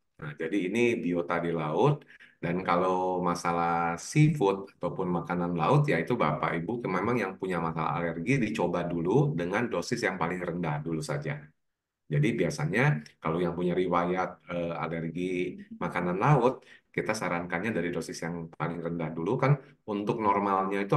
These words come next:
adalah sepuluh tablet sehari, ya, dua kali lima atau seperti Pak Jarod dibagi tiga kali. Nah, jadi kalau untuk yang punya riwayat, eh, ada masalah alergi seafood, sebaiknya dari dosis rendah, dua, tiga butir.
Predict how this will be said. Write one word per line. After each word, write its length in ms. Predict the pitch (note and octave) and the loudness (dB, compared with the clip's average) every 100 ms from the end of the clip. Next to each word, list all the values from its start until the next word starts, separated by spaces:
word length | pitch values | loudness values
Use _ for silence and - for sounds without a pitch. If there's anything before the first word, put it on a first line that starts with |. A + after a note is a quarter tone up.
| A2 | 4
adalah 220 | F2+ F#2+ | 4 0
sepuluh 400 | - - G2+ G2 | -2 -2 0 0
tablet 400 | F#2 E2 F#2+ G#2+ | 0 0 2 0
sehari, 640 | F2 D#2 F2+ A2 E2+ D2 - - | 0 -2 -2 0 -2 -4 -16 -8
ya, 320 | D#2 F2+ B2 - _ | -2 -2 -2 -6 _
dua 160 | E2+ F2+ E2+ | -2 0 2
kali 240 | F2 F2+ | 0 2
lima 280 | F2+ F#2 A#2+ A2+ | 0 2 2 2
atau 160 | - G2+ | 0 -2
seperti 320 | - - F2 | -4 -8 -6
Pak 140 | E2 E2 | -4 0
Jarod 220 | F2 G2+ | 2 2
dibagi 320 | F2+ E2 F2+ | 2 0 -2
tiga 240 | F2 E2 D#2 | -4 -4 -4
kali. 400 | E2+ F#2 F2 - _ - - E2 | -2 -2 -2 -4 _ -20 -10 -6
Nah, 80 | |
jadi 240 | E2 - C3+ | -2 2 2
kalau 320 | G2+ F#2+ G2 | 4 2 0
untuk 180 | F2 E2+ | -4 -4
yang 320 | F#2 F2+ F2 - | -4 -4 -6 -6
punya 320 | F#2 F2+ F2 | -6 -2 -2
riwayat, 560 | F2+ F2+ F2 F2+ F2+ - - - E2+ | 0 0 0 0 -2 -6 -16 -14 -8
eh, 380 | F2 F2 E2 D#2 C#2+ | -4 -4 -4 -6 -8
ada 320 | D#2+ E2 E2 | -8 -4 -4
masalah 320 | E2 E2 E2 D#2 | -4 -4 -4 -4
alergi 400 | E2+ E2+ E2 E2 | -6 -6 -4 0
seafood, 560 | D3+ D3 A#2 A2+ - - - | 2 4 2 0 -4 -14 -10
sebaiknya 480 | - E2 E2+ E2 F#2+ F2 | -6 -2 -4 -2 0 2
dari 140 | F2 | 0
dosis 240 | F2 F#2 | -2 -6
rendah, 480 | F2 E2 F2 B2 C#3 - - _ | -6 -6 0 0 0 -2 -16 _
dua, 480 | - F2+ F#2+ A2 A2 | -8 -2 2 2 0
tiga 240 | F#2+ E2+ E2+ | -2 -2 -4
butir. 640 | F2 - G2 G#2+ C#3 D3 | -6 -6 -2 2 2 0